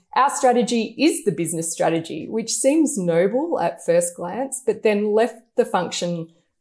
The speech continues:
directionless to what that actually means. You know, H R is an enabling function, yes, and, and, you know, particularly in S W P, we're always, always, <laughs> always about solving those business problems.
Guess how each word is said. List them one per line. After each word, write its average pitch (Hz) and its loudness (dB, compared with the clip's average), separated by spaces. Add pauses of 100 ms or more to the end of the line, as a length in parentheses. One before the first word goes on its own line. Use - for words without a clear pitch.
directionless 185 0
to 185 -4
what 175 2
that 160 2
actually 156 -2
means. 165 -2
You 185 -4
know, 160 -2
H 220 2
R 226 4
is 185 0
an 185 0
enabling 170 0 (100)
function, 180 -4
yes, 180 0 (100)
and, 175 -2
and, 180 -2
you 185 -2
know, 175 -2
particularly 202 -4 (260)
in 185 -2
S 165 0
W 175 -2
P, 185 -2
we're 160 4
always, 226 6
always, 165 4
<laughs> - -8
always 185 -2
about 165 0
solving 165 0
those 143 -4
business - -10
problems. - -10